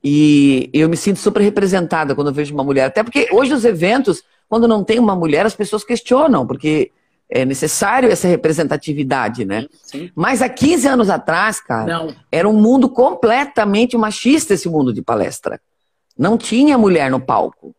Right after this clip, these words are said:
Speaker 1: Pouquíssimas, raras mulheres no palco. Então, eu não tinha muito como, o que me inspirar, onde me apegar e como que
Speaker 2: Que
Speaker 1: faz.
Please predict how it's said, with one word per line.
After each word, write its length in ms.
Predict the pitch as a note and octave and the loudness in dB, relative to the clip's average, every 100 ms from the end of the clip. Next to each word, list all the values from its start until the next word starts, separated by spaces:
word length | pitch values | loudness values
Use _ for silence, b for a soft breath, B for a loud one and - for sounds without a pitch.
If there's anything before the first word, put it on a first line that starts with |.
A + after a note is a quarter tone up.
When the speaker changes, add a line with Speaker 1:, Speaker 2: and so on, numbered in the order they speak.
| _ _ | _ _
Speaker 1:
Pouquíssimas, 920 | - F3+ - - C#4+ - - - - | -6 -6 -4 2 2 0 -6 -8 -10
raras 520 | - - G3 F#3 C3 A#2 | -8 -4 -2 0 -2 -2
mulheres 320 | A2+ G#2 G#2 | -2 -2 -4
no 80 | A2 | -6
palco. 280 | - - C#3 | -6 -6 -2
Então, 240 | G#3 A#3 B B B | 0 0 B B B
eu 100 | F3 | 0
não 100 | G#3+ | 0
tinha 300 | G#3+ - C#4 | 0 2 4
muito 420 | B3+ A#3 B3 B3+ | 4 4 2 0
como, 440 | A3+ A3 A3 A3 - b b | 0 2 2 2 -2 b b
o 100 | E3+ | -8
que 160 | - A#3+ | 0 2
me 100 | A#3+ | 4
inspirar, 540 | A#3+ - G3+ G3 A3 | 2 -2 -2 0 2
onde 220 | G3+ G#3+ | 2 2
me 100 | G#3+ | 2
apegar 680 | G3+ G3+ F3+ F3 F#3+ A3+ G#3 | 2 0 0 0 0 0 0
e 120 | F#3 F#3 | -2 -2
como 240 | G#3 G#3+ | -4 -4
que 60 | G3+ | -4
Speaker 2:
Que 40 | |
Speaker 1:
faz. 160 | G#3 F3+ | -4 -2